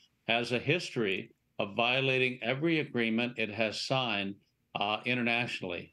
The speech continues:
uh, almost without exception. They will violate this one. The agreement will be used against Chinese Catholics and will not benefit them, but will ultimately redound to their, to their harm." And what I,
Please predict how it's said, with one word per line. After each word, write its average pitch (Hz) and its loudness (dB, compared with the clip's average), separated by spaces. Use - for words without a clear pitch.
uh, - 0
almost 135 2
without 117 0
exception. 107 -2
They 120 2
will 120 -2
violate 123 2
this 104 -2
one. 101 -6
The 117 4
agreement 135 2
will 120 2
be 113 2
used 127 2
against 131 -2
Chinese 110 -2
Catholics 98 -4
and 117 0
will 113 0
not 120 -2
benefit 123 0
them, 113 2
but 117 0
will 113 0
ultimately 113 0
redound 110 0
to 113 2
their, 107 2
to 117 0
their 104 0
harm." 113 -2
And 135 0
what 139 4
I, 127 4